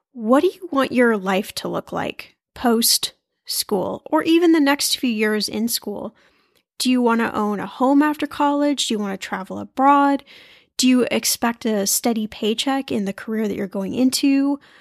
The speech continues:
What field are you gonna go into? What are the sort of salary expectations?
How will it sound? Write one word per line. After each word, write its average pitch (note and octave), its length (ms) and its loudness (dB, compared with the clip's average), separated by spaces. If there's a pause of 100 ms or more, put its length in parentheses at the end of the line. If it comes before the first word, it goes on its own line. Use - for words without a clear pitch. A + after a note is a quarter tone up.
(260)
What A3 300 0
field D4 340 2
are A3 120 2
you G#3 120 0
gonna G#3 180 -2
go F#3+ 180 -2
into? F#3 340 -4
What G3+ 180 -4
are C4 60 0
the B3 480 2
sort A#3 220 -4
of A3+ 100 -6
salary A#3+ 500 2
expectations? - 1200 -6